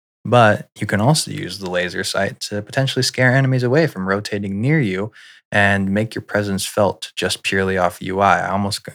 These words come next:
I kinda compare it to how we see Wattson being really good at deterring fights just because she's so obvious that she's there versus kinda like that hidden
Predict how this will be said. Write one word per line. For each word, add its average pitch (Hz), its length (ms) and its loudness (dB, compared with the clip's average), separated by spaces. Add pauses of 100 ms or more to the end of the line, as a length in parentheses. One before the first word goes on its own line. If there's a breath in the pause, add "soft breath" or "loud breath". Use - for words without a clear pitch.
I - 220 -10
kinda 147 280 2
compare 98 360 2
it - 120 0
to 92 140 -4
how 95 180 -2
we 95 180 -4
see 92 320 -4
Wattson 90 600 0
being 87 200 -10
really 87 260 -6
good 90 220 -6
at - 140 -10
deterring 92 560 0
fights 92 400 0
just - 200 -8
because 98 300 -4
she's 90 300 -2
so 87 420 0 (320)
obvious 90 680 -2 (200)
that - 120 -2
she's 87 260 -4
there 85 360 0
versus 92 240 -2
kinda 92 220 -4
like 90 220 -4
that 87 200 2
hidden 101 540 0